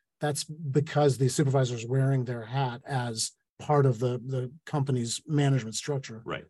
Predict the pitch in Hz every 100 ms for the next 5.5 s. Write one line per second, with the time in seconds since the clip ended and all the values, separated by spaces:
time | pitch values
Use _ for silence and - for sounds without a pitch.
0 | - 151 135 139 156 151 143 131 123 -
1 | 151 131 113 - - 123 104 120 117 107
2 | 117 - - 60 - _ _ _ 170 147
3 | 139 127 - 165 - 156 139 - _ -
4 | 160 139 190 165 170 127 131 143 156 160
5 | 135 131 135 135